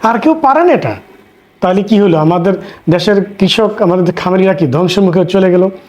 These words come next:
এই জন্য আমি বলছি, না, আপনি মূলধন, আহ, নিজের না হলে আপনি খামার করতে যাবেন না, নাহলে আপনি একবার মা-, মের-, মার খেলে আর উঠতে পারবেন না। এটার মুক্তির উপায় হলো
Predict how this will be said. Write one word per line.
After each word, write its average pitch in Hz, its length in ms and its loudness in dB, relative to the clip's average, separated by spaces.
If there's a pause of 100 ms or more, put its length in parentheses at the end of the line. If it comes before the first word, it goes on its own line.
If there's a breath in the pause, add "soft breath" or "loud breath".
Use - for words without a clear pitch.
(160 loud breath)
এই 180 120 -2
জন্য 160 220 2
আমি 151 180 2
বলছি, 160 220 0
না, 131 260 0 (300 loud breath)
আপনি 175 240 -2
মূলধন, 175 480 2
আহ, 170 560 -2
নিজের 170 320 4
না 175 160 2
হলে 208 180 2
আপনি 165 300 -2
খামার 170 280 -4
করতে 147 220 -2
যাবেন 120 240 -2
না, 110 180 -8 (300 soft breath)
নাহলে 170 180 2
আপনি 165 340 0 (240 loud breath)
একবার 170 380 2
মা-, 156 360 2
মের-, 175 220 2
মার 170 320 0
খেলে 226 200 0
আর 196 160 -2
উঠতে 135 200 -2
পারবেন 127 280 -2
না। 110 220 -6 (360 soft breath)
এটার 175 160 2
মুক্তির 214 440 2
উপায় 208 220 2
হলো 269 280 0